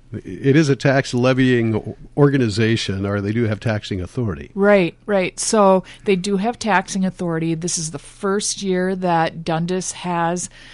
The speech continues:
Speaker 2: uh, used that authority under state statute,
Speaker 1: Mm-hmm.
Speaker 2: um, to levy for economic development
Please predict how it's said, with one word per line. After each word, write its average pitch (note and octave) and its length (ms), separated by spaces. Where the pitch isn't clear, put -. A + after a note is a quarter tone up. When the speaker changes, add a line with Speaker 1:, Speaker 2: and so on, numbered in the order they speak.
Speaker 2:
uh, F3 220
used G3+ 580
that D#3+ 220
authority E3 680
under E3+ 260
state E3 420
statute, E3 800
Speaker 1:
Mm-hmm. A2 380
Speaker 2:
um, F3 200
to - 160
levy F#3 500
for - 300
economic E3+ 560
development D#3+ 580